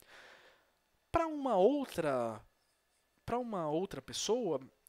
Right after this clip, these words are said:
esse celular, esse mesmo celular, pode ser uma ferramenta de trabalho que vai melhorar a produtividade dele. Então, esse celular vai ser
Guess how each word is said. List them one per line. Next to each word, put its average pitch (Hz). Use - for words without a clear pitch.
esse 220
celular, 160
esse 156
mesmo 160
celular, 160
pode -
ser 180
uma 180
ferramenta 175
de 175
trabalho 190
que -
vai 170
melhorar 214
a 233
produtividade 156
dele. 120
Então, 202
esse 269
celular 175
vai 165
ser 185